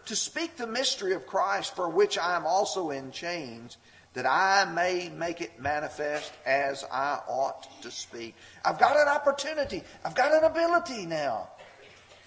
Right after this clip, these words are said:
And I want to be able to do that. The church might have seen this as a defeat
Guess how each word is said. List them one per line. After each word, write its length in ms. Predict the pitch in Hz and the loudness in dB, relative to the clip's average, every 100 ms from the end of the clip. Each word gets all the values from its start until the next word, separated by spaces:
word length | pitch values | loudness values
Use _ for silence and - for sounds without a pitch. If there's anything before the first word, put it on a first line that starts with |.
| - - _ _ | -20 -20 _ _
And 120 | 113 113 | -6 0
I 80 | |
want 220 | 156 196 196 | 2 2 0
to 160 | 156 | -2
be 100 | 147 | -4
able 260 | 143 139 139 | -4 -2 -6
to 120 | 131 | -8
do 240 | 113 113 | -10 -10
that. 500 | 101 90 82 76 - - _ _ _ _ - - - 381 - _ _ _ _ _ _ - | -8 -6 -6 -8 -14 -20 _ _ _ _ -20 -20 -20 -20 -20 _ _ _ _ _ _ -16
The 80 | 131 | -10
church 340 | - 185 - | -4 -4 -4
might 200 | 143 156 | -2 -2
have 100 | 165 | -2
seen 260 | - 156 151 | -6 -8 -8
this 240 | 156 156 | -8 -8
as 220 | - 110 | -10 -10
a 60 | 110 | -10
defeat 640 | 107 - - 170 175 - | -10 -10 -6 -4 -6 -12